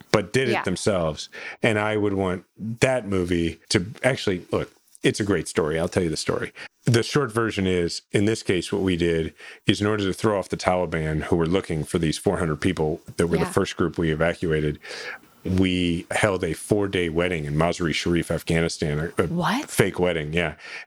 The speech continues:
Speaker 1: So as a result, the Afghans, all of these families who didn't actually know each other, but they were all being hunted for, they had to, as a cover during the day, party and pretend they were at a wedding for four days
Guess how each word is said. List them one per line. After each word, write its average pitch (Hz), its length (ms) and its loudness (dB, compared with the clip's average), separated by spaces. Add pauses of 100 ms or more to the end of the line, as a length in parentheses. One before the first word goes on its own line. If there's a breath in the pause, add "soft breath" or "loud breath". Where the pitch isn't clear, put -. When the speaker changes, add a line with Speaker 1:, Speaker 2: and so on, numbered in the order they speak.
Speaker 1:
So 90 320 2
as 87 160 -2
a 92 60 2
result, 101 480 0
the 90 120 2
Afghans, 92 380 0
all 95 140 2
of 92 80 -4
these 92 140 -2
families 92 340 0
who 87 80 -8
didn't 104 180 2
actually 90 260 -2
know 90 160 2
each 95 160 -2
other, 80 200 0
but 78 100 -2
they 87 80 0
were 85 180 2
all 90 200 0
being 85 260 -2
hunted 110 320 0
for, 85 320 -2 (440 loud breath)
they 113 180 2
had 104 240 -2
to, 101 280 2
as 104 140 -2
a 110 60 -2
cover 107 360 0
during 90 280 2
the 85 80 2
day, 101 200 2
party 95 560 -2
and 98 140 0
pretend 98 260 2
they 87 80 2
were 85 120 2
at 78 80 0
a 76 40 0
wedding 80 360 0
for - 120 -2
four 85 220 2
days 85 400 0